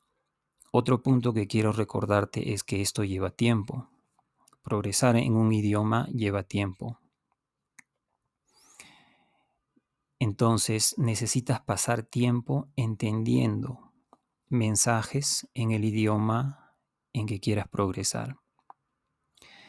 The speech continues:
Ese es el requisito fundamental, entender los mensajes y pasar tiempo entendiéndolos.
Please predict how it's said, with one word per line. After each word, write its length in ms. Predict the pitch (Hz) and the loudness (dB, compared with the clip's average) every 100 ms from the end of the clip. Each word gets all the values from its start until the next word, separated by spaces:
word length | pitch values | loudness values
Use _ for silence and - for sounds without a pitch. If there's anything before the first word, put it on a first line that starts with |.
| - - - - _ _ _ _ _ _ _ _ _ _ _ _ _ _ - - _ | -20 -20 -20 -20 _ _ _ _ _ _ _ _ _ _ _ _ _ _ -20 -20 _
Ese 160 | 143 127 | 4 6
es 100 | 135 | 6
el 140 | 139 | 4
requisito 520 | 123 113 110 123 123 117 | 4 2 2 2 2 2
fundamental, 800 | 120 110 101 98 92 92 107 - _ _ _ _ _ | 2 2 2 0 -2 -4 -4 -12 _ _ _ _ _
entender 520 | 127 113 117 107 113 | -2 0 2 4 4
los 160 | 113 113 | 4 4
mensajes 760 | 113 120 120 113 160 - - - _ _ _ _ _ | 2 2 0 -2 -4 -4 -6 -10 _ _ _ _ _
y 120 | - 123 | -4 0
pasar 380 | 113 - 117 | 0 -2 -6
tiempo 720 | - 123 117 113 127 135 139 _ _ _ _ _ _ _ 120 | 0 4 4 4 0 -2 -6 _ _ _ _ _ _ _ -6
entendiéndolos. 1120 | 98 110 107 131 147 117 127 131 - - | -4 -2 2 4 4 0 -4 -8 -12 -12